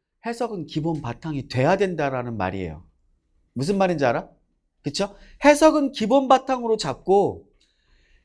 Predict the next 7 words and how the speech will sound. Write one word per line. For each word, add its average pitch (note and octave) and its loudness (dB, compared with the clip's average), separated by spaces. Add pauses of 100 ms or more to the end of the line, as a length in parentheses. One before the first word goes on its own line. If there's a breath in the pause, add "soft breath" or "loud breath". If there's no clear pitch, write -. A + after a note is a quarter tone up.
(160)
지문의 B3 2
논리 E3+ 0
구조를 G#3+ -4
파악하는 F#3+ -8
연습을 A2+ -8
하셔야 B2 -6
된다. F#2 -12